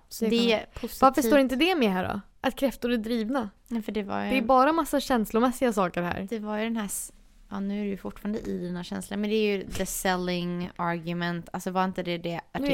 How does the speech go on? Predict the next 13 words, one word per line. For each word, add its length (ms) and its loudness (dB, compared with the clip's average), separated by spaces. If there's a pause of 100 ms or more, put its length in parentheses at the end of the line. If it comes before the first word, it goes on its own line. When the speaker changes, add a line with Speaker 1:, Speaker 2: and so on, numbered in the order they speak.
Speaker 2:
jag 40 6
Speaker 1:
artikeln 80 4
Speaker 2:
lättretlig 340 -2
Speaker 1:
hette? 200 -4 (800)
Speaker 2:
här. 160 8
Speaker 1:
<laughs> 1200 -2
Var 100 8
det 60 8
inte 180 6
det 80 6
att 380 2
artikeln 340 -4
hette? 400 -6